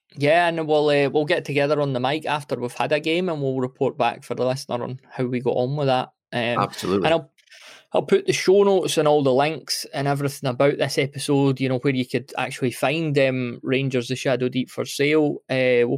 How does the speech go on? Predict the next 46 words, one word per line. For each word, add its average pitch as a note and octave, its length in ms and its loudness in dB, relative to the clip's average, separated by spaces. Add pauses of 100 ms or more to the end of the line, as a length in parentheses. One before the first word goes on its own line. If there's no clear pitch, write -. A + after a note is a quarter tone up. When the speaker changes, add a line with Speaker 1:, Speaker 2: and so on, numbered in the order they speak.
Speaker 1:
put - 160 -4
the C3 60 -8
show C3 200 -4
notes, A#2 280 -8
we'll C#3 140 -18
put - 120 0
a - 80 0
link A#2 280 -2 (300)
with C3 220 -6
bedroombattlefields C3 1200 0
dot - 260 -2
com B2 540 -2
slash - 560 -6
rangers. B2+ 720 -2
We'll B2 120 -12
go D3 140 -2
with C3+ 160 0
that, B2 220 -4 (440)
um, A#2+ 420 -8 (240)
and A#2 140 -10
you'll A#2 120 -4
find B2 340 -6
everything A#2+ 380 -2
you A2+ 80 -6
need A#2 180 -6
to A2 100 -8
know A2 160 -6
there. A#2 240 2 (640)
Uh, A#2+ 560 -2
other F3 180 4
than C#3 280 0
that, G3 280 2
thank G3 280 0
you D3 60 2
very C#3+ 200 4
much C#3+ 220 -2
for - 100 -4
listening. D#3+ 360 0
Thank E3+ 280 0
you, C#3+ 80 2
Robert, G#3 400 2
for - 120 -10
being C#3 200 -2
involved. C#3 500 0 (200)
Speaker 2:
Thank G#2 240 -2
you. C3+ 220 2